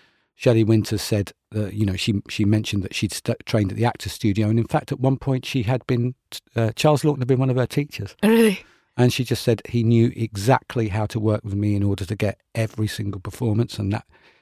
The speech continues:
Speaker 1: and if you like the performance, it's down to him."
Speaker 2: Wow.
Speaker 1: Um, it, you know, it, it's, so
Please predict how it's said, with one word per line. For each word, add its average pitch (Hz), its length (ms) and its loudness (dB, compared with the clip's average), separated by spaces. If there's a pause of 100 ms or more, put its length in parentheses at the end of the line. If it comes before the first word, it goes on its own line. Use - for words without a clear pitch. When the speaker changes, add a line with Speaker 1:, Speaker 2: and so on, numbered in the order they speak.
(160)
Speaker 1:
and 107 80 -2
if - 120 -4
you 107 80 0
like 113 220 2
the 107 80 -12
performance, 117 440 -6
it's 101 100 -10
down 95 180 -8
to 95 100 -8
him." 123 220 0 (440)
Speaker 2:
Wow. 165 340 -2 (480)
Speaker 1:
Um, 127 420 4 (100)
it, 143 220 -8 (180)
you 131 140 -2
know, 104 260 -2 (140)
it, 117 260 -20 (260)
it's, - 600 -4 (460)
so 131 480 6